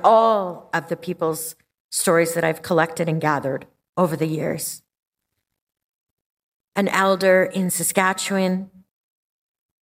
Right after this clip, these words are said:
his hands trembling as he showed me and pointed out the spot in a field where he, as a child,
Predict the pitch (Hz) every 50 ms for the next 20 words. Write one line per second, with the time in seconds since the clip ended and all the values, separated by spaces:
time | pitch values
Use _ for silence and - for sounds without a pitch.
0 | _ _ _ _ - 165 - - - - 208 196 190 190 190 190 - - - -
1 | 196 185 185 175 180 180 180 180 180 175 180 - - - _ _ _ _ _ _
2 | _ _ _ _ _ _ _ _ _ _ _ _ - 156 170 - - 180 175 -
3 | - - - 190 196 196 185 185 165 165 170 170 165 160 165 - - - - 202
4 | 202 202 - 185 170 175 180 180 180 180 - 165 - - - - - - 180 185
5 | 196 185 175 165 - - - - _ _ _ _ _ _ _ _ _ _ _ _
6 | _ _ _ _ _ _ _ _ _ _ _ _ _ _ _ _ _ _ - 175
7 | 175 170 170 170 - - 240 269 294 285 254 214 190 175 170 165 170 170 170 -
8 | - 214 208 208 208 208 196 190 185 - - - 175 180 170 175 175 - - -
9 | - - - - 392 359 330 247 190 175 165 165 170 - -